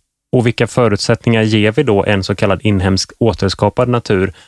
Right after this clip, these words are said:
att få bli det kommande femtio, hundra, tvåhundra, trehundra, femhundra åren med tanke på att vi också har en klimatförändring?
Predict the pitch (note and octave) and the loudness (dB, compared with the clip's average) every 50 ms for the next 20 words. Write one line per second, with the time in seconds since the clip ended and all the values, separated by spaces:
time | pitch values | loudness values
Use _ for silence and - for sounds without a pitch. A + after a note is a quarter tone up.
0 | _ - A2+ F#2 - - A#2+ G#2 G#2+ A#2+ C#3 E3 D#3+ B2 G2 G2 F#2+ - _ _ | _ -4 -4 -4 -2 -2 -2 0 2 2 2 2 2 0 0 -2 -2 -6 _ _
1 | _ _ - - A#2 G#2 G2 F#2 F#2+ F#2+ F#2+ G2+ - - A2+ F#2+ F2+ - - G2+ | _ _ -4 -2 0 0 0 0 0 0 0 0 0 -2 -2 -2 -2 -4 -2 -2
2 | G2 F2+ G#2+ G2+ F#2 F2+ F2+ F#2+ G2 F#2+ - - G#2+ G2 G2 F#2+ G2 F#2+ - - | 0 0 0 0 0 0 -2 -2 -4 -4 -2 0 0 2 2 0 0 -2 -2 -2
3 | - G2+ F#2+ F#2 F#2+ G2 G2 - - A2 G2 G2+ F#2+ G2 G2 F#2 G2 F#2+ F#2+ G2 | -2 -2 0 0 0 -2 -2 -2 -2 0 0 2 2 0 2 2 0 0 0 0
4 | G2 G2+ G2 - _ - _ _ _ - A#2+ - - B2+ A#2 G#2 F#2 - - - | -2 -4 -4 -6 _ -20 _ _ _ -4 -2 -2 0 -2 -2 -2 -2 -4 -4 -2
5 | - G2 - - G2 F2 - - G2 F#2 - - G#2+ G2+ F#2+ - - G#2+ A2 - | -2 -2 -2 -2 -4 -4 -2 -2 -2 -2 0 0 0 0 0 -2 -2 -2 -2 0
6 | - - | -2 -4